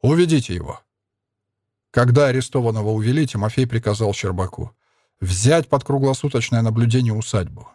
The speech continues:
Надеюсь, мне не нужно инструктировать, как это сделать пограмотнее".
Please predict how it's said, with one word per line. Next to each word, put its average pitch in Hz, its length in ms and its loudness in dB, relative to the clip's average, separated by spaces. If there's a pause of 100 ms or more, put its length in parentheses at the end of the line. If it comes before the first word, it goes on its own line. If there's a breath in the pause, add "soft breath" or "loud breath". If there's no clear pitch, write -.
(100)
Надеюсь, 135 460 2
мне 151 220 4
не 143 120 2
нужно 139 340 -2
инструктировать, 120 680 0
как 120 260 0
это 95 160 -8
сделать 117 380 -2
пограмотнее". 98 800 -4